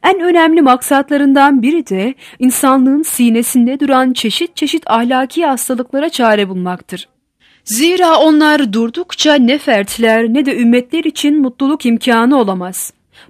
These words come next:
Bunun içindir ki Kur'an ayetleri İslam dininin bütün bu amaçları içine aldığını bildiriyor da Allah kitabını yüreklerdeki hastalıklar için şifa kaynağı ve müminler hakkında rahmetin ta kendisi olmak üzere niteliyor.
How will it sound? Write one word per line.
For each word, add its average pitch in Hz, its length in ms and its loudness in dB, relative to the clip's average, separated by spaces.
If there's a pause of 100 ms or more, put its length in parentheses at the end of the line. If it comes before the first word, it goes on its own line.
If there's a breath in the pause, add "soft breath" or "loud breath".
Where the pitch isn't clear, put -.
Bunun 269 220 4
içindir 208 480 -2
ki 240 260 -4
Kur'an 247 420 -2
ayetleri 214 680 0 (240 soft breath)
İslam 294 500 -2
dininin 277 520 2
bütün 359 320 -8
bu 330 100 0
amaçları 269 580 -2
içine 294 320 -2
aldığını 247 420 0
bildiriyor 214 560 -2
da 214 180 0 (160)
Allah 220 420 0 (340 loud breath)
kitabını 311 480 0
yüreklerdeki 262 880 0
hastalıklar 294 640 -6
için 302 300 -4
şifa 269 440 -4
kaynağı 214 540 0 (280 soft breath)
ve 247 60 -2
müminler 240 540 2
hakkında 262 720 -2
rahmetin 220 540 -4
ta 277 320 -8
kendisi 254 480 -6
olmak 214 320 -4
üzere 208 260 -4
niteliyor. 190 600 -8